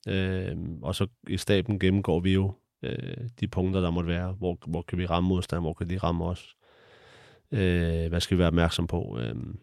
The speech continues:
og så, øh, så sidder Lasse jo op på, på tribunen og, og har det store forkromede overblik og kan, kan se nogle ting, øh, som vi måske ikke lige fanger, og omvendt så kan vi jo også, øh,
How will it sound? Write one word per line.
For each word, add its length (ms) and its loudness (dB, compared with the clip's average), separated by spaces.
og 120 0
så, 280 4
øh, 240 0
så 140 -2
sidder 240 2
Lasse 300 4
jo 100 4
op 200 4
på, 400 0
på 100 2
tribunen 500 2
og, 240 -2
og 120 0
har 80 4
det 100 -2
store 220 2
forkromede 460 0
overblik 320 0
og 200 -6
kan, 280 -4
kan 120 8
se 160 8
nogle 180 8
ting, 420 6
øh, 240 6
som 180 2
vi 80 8
måske 280 6
ikke 140 6
lige 120 10
fanger, 300 6
og 240 2
omvendt 280 8
så 100 2
kan 160 0
vi 80 4
jo 120 4
også, 240 4
øh, 340 4